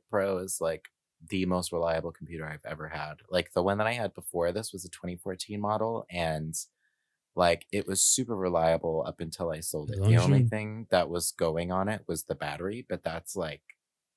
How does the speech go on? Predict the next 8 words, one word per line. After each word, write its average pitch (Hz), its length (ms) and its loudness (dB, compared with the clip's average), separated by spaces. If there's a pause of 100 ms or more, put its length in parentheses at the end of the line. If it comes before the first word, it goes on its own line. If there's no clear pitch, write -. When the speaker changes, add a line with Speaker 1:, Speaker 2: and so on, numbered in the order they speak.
(240)
Speaker 1:
that 92 280 4
happens 95 380 2
Speaker 2:
All 92 120 4
laptops 87 500 4
Speaker 1:
naturally 80 40 -4
Speaker 2:
do 87 140 4
that. 92 320 6
Speaker 1:
anyway. 127 140 -6